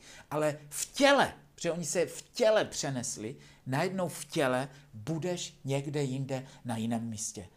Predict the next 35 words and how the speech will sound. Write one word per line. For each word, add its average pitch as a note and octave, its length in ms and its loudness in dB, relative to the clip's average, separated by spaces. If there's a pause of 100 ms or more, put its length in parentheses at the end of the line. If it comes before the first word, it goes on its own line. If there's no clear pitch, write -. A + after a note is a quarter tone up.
(140)
Najednou C#3+ 280 2
budeš C#3 300 -2
prostě - 380 -8
u E3 120 -4
někoho, D3+ 320 -4
vyřídíš D#3 400 -4
si - 100 -8
tam C3+ 180 -4
něco C#3+ 240 -4 (220)
a C#3+ 60 -6
pak C#3+ 160 -6
se E3+ 120 -6
vrátíš B2+ 360 -4
zpátky - 360 -8
do A#2+ 80 -6
kanclu. D3 420 -10 (600)
A, B2 200 -6 (160)
a C3+ 60 -4
všechno E3 360 -4
bude D3+ 140 0
prostě D3+ 360 -4
v B2 80 -4
okamžiku. F3 600 -6 (300)
A - 60 -4
může D3 200 4
to E3 120 0
být D#3 200 -2
někdy D3 540 -2 (640)
na C#3+ 340 -2 (100)
druhé D3+ 340 2 (840)
části F3 380 0
polokoule. F#3+ 720 2 (460)
Eh, C3+ 440 -2 (240)
ušetříme F#3 640 0
spoustu E3+ 580 0